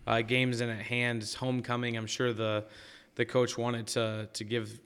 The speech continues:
you know, some more players different playing time. You know, and, and the thing is, too, is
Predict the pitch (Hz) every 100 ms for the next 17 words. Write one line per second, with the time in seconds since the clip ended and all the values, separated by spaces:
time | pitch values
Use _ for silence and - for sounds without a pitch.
0 | - 113 113 - 120 120 - 117 113 104
1 | 107 104 143 139 127 131 127 127 - -
2 | - - - 113 113 113 131 135 143 139
3 | 127 139 135 160 156 147 - 160 131 110
4 | -